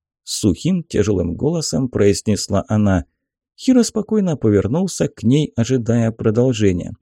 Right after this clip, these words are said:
"Но у меня есть одно условие". "Какое?" — спокойно произнес командир, пристально на нее смотря.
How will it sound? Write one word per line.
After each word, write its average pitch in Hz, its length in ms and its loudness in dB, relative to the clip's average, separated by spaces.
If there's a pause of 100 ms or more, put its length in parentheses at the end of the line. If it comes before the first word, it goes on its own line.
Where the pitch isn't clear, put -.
(420)
"Но 127 320 2
у 117 100 2
меня 117 280 2
есть 160 400 -4
одно 127 420 2
условие". 107 540 -2 (580)
"Какое?" — 123 760 2 (240)
спокойно 135 680 -4
произнес 107 640 0
командир, 160 600 0 (140)
пристально 170 600 -4
на 143 120 -2
нее 127 320 4
смотря. 107 520 -4